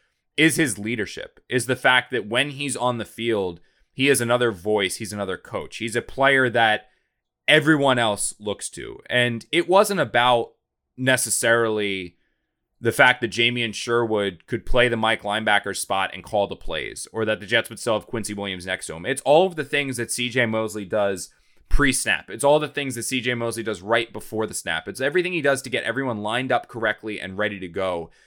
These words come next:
that the Jets were gonna lose by not having him out there. And look, I mean, I think the Patriots were probably still gonna score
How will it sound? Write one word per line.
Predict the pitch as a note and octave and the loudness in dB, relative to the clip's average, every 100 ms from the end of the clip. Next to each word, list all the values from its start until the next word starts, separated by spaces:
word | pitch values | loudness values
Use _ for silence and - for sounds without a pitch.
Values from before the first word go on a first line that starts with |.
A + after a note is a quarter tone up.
| _ _ | _ _
that | B2+ C3 | 2 4
the | C#3 | 2
Jets | A#2+ C3 B2+ | 2 0 0
were | A#2+ | -4
gonna | A2+ | -4
lose | G2 G2 G2+ F2 | -4 -6 -6 -4
by | F#2 | -4
not | F#2 F2+ | -2 -2
having | F2+ F2 | -2 -4
him | F2 | -8
out | E2+ D#2+ | -8 -8
there. | C2+ C#2+ | -8 -8
And | - A2 A2 G#2 - _ _ _ _ - | -4 -4 -4 -8 -14 _ _ _ _ 4
look, | D#3+ C3 C3+ | 6 6 4
I | |
mean, | C3+ C#3 | 4 4
I | D3 | 4
think | D#3 | 0
the | C3 | -10
Patriots | - C3 C3 C3+ B2 | -2 0 0 -4 -6
were | G#2+ | -4
probably | - A#2+ A#2 | 0 0 0
still | - B2 A#2 | -2 -2 -2
gonna | A2+ | -4
score | G#2 - A#2 A2+ G#2+ G#2+ | -8 -4 0 2 2 -2